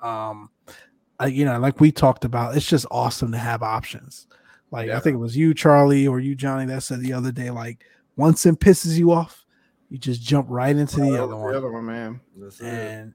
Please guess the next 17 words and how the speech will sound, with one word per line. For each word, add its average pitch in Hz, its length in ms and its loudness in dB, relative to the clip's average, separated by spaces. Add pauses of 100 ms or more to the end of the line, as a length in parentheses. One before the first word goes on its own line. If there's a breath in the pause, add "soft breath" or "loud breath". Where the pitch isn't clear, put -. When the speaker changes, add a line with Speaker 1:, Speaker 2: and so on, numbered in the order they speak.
Speaker 1:
and, 113 520 -14
you 120 100 -8
know, 110 160 -8
you're 113 160 -10
good 120 240 -8
to 123 140 -4
go. 127 220 2
And 117 120 0
it 120 100 2
wasn't 131 460 2
too 143 220 2
long 135 340 4
ago 120 320 -2
where 117 140 -4
you 117 160 -6
didn't 120 200 -6
have, 120 720 -6